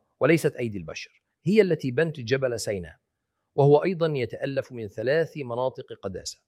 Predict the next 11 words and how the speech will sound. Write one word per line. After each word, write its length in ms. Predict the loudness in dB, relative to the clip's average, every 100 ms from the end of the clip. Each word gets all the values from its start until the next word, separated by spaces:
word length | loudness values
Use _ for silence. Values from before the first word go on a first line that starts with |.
| _ _ _ _ _ _ _ _ 4
كانت 300 | 6 6 0
القمة 460 | -2 0 0 0
هي 180 | 0 0
المنطقة 460 | 0 -2 -2 -4 -2
التي 300 | -4 -6 -2
حضر 300 | -2 -2 -6
فيها 220 | -4 -4
الله، 380 | -2 0 0 -2
ولم 240 | -4 -4
يكن 300 | -6 -6 -6
مسموحا 540 | -8 -4 -6 -4 -8